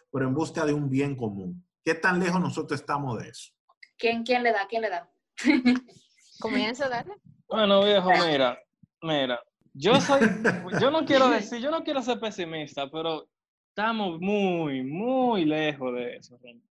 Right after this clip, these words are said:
Speaker 4: porque la mayoría de los políticos que tanto suben y están en el país no piensan como una naci-, como nación, sino piensan como partido.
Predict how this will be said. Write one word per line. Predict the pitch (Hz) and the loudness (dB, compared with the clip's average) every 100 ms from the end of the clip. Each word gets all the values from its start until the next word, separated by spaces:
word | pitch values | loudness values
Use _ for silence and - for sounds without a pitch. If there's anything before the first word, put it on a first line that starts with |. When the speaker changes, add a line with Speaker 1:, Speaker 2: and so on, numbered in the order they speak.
| _ _ | _ _
Speaker 4:
porque | 185 214 180 - - _ _ _ _ - | 0 2 0 -8 -20 _ _ _ _ 0
la | 160 | 2
mayoría | 196 208 202 202 208 226 | 4 4 4 6 6 4
de | 226 | 4
los | 214 | 2
políticos | 202 196 160 147 135 | 0 -4 -4 -8 -8
que | 131 | -6
tanto | 139 139 139 | -6 -6 -8
suben | - 165 180 | -4 -2 -2
y | |
están | 160 160 160 | -4 -6 -8
en | 156 | -10
el | 151 | -8
país | 156 139 139 | -4 -4 -4
no | 170 185 | -4 -2
piensan | 202 202 202 190 160 | 0 0 -2 -4 -6
como | 160 156 147 - _ _ _ _ | -6 -4 -6 -8 _ _ _ _
una | 165 180 185 | 2 2 2
naci-, | 170 139 - 151 | 0 -2 -8 -2
como | 156 151 | 0 0
nación, | 147 131 - 147 123 110 | -2 -2 0 0 0 -6
sino | - 143 147 | -4 -4 -2
piensan | 165 165 160 160 _ _ _ | -2 -2 -4 -6 _ _ _
como | - 135 131 | -2 0 2
partido. | 123 107 - 120 | 0 -2 -4 -4